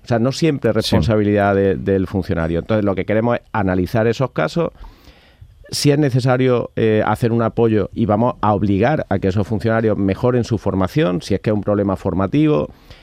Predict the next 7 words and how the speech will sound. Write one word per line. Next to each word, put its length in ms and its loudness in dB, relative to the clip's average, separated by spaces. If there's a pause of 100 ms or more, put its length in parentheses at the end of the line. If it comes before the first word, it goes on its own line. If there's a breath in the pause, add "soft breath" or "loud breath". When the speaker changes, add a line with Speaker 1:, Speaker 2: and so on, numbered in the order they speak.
(400 loud breath)
Speaker 1:
Queremos 360 2
mejorar 380 2
también 280 2
la 120 2
motivación 760 2
del 180 2
funcionario. 720 0